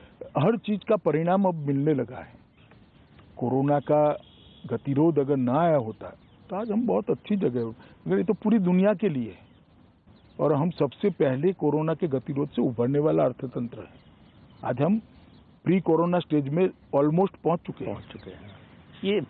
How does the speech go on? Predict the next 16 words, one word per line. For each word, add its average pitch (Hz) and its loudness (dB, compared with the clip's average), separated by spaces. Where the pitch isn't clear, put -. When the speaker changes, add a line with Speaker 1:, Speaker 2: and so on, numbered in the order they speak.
Speaker 2:
पचास 160 2
पचपन 156 -2
साल 131 0
तक 143 -2
कांग्रेस 117 -2
का 131 -2
जो 117 -4
शासन 110 -8
रहा, 101 -10
उसमें 147 -8
एक 143 -2
बहुत 131 0
बड़ा 127 0
योगदान 120 0
उनका 110 -2
जो 107 -2